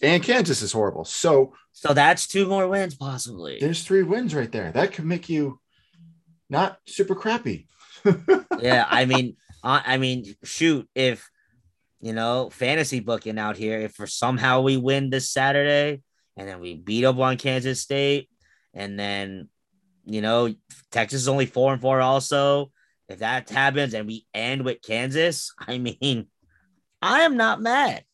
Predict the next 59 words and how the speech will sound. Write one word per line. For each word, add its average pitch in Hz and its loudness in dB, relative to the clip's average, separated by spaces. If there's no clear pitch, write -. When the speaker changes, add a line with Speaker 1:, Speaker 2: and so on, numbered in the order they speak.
Speaker 1:
No, 151 -2
Speaker 2:
I 233 2
am 151 -2
Speaker 1:
no. 127 -10
Speaker 2:
not 185 0
mad. 123 -4
Speaker 1:
Me 147 -6
neither. - -4
Speaker 2:
And 123 -2
if 120 -4
that 139 2
could 147 -2
happen, 180 -4
fingers 127 -4
crossed. 151 4
If 113 -6
it, 113 -2
if 113 -6
we're 117 -2
only 143 0
six 147 -2
and 131 -4
six 190 -6
by 185 2
the 190 0
time 190 0
we 190 -6
reach 185 -6
here, 202 0
cool. 160 0
Speaker 1:
We 117 -2
Speaker 2:
But 117 2
Speaker 1:
still 143 6
go 165 4
to 170 8
a - 4
bowl 185 8
game. 110 2
Speaker 2:
they'll 165 2
go 180 6
to 180 6
a 175 6
bowl 165 2
game, 151 -4
and 120 -12
we'll 127 -8
go 147 -6
to 147 -6
whatever, 135 -2
you 120 -10
know, 117 -8
the 117 -8
Bah-, 123 2
Bahamas 156 0
Bowl, 143 -2
whatever 151 -2
the 147 0
hell 147 0
bowl 131 -4